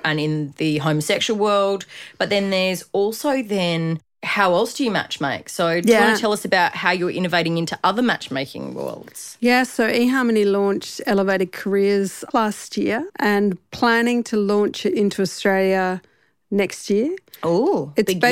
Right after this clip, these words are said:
Speaker 2: basically matchmaking employees to, uh, employers, which is, is very important match.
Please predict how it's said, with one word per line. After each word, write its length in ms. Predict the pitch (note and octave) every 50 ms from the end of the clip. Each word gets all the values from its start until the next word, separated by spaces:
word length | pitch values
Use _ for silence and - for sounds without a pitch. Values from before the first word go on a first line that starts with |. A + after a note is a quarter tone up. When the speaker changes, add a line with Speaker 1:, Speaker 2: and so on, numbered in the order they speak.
| C4
Speaker 2:
basically 520 | D4 C4+ - C#4 - - A3+ G#3+ G3+ F3+ - -
matchmaking 720 | - A3 A3 A3 - - - G#3+ G#3 G3 - - G3+ G3 -
employees 640 | G#3+ G3 F#3 - - G3 G3 F#3 F3+ F3+ F3 - - -
to, 480 | - - F3+ F3 E3+ E3+ E3 E3 F3 - _ _
uh, 240 | - F3+ E3+ D#3+ E3 -
employers, 1000 | - F#3 F3 D#3+ - - F#3 F3 E3+ E3 F3 F#3+ - - - - - - - - _ _
which 220 | - G#3 F#3 - -
is, 120 | G3+ F#3 A3
is 340 | G#3+ G#3 - - - G#3 F#3+
very 440 | F3+ F3 E3+ E3+ G3 G#3 G#3 G#3+ G#3+
important 540 | G3+ G3 - - F#3+ G3 - - G#3 F#3 F#3
match. 520 | F3+ F3 - - - - - - - -